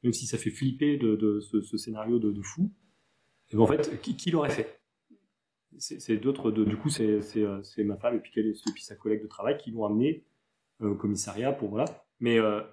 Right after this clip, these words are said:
pour, euh, la, la mettre en, en sécurité. Mais en fait, si, si, si elle s'était pas bougée,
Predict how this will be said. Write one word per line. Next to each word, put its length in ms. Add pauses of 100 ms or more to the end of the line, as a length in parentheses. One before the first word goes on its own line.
(100)
pour, 220
euh, 240
la, 80
la 160
mettre 240
en, 120
en 60
sécurité. 560 (220)
Mais 40
en 60
fait, 220 (400)
si, 360
si, 300
si 160
elle 100
s'était 240
pas 160
bougée, 420